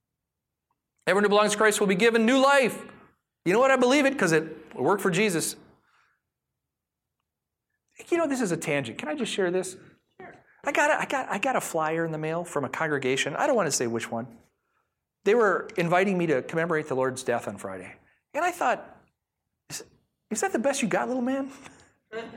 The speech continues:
Speaker 1: He's dead. But he got up.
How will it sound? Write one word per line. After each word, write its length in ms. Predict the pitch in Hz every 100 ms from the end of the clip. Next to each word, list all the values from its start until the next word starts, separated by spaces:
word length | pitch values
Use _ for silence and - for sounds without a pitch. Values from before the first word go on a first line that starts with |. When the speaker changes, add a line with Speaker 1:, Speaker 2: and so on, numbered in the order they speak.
| 220 - 190 - - - - - - - _ _ _ _ _ _ _ _ _
Speaker 1:
He's 220 | - 277
dead. 360 | - 302 285 165 - - _ _ _ _ _ _ _ _ _ _ _ _ _ _ _ _ _ _ _ - - _
But 120 | 135
he 100 | 139
got 320 | 135 143 147
up. 480 | 185 320 277 - -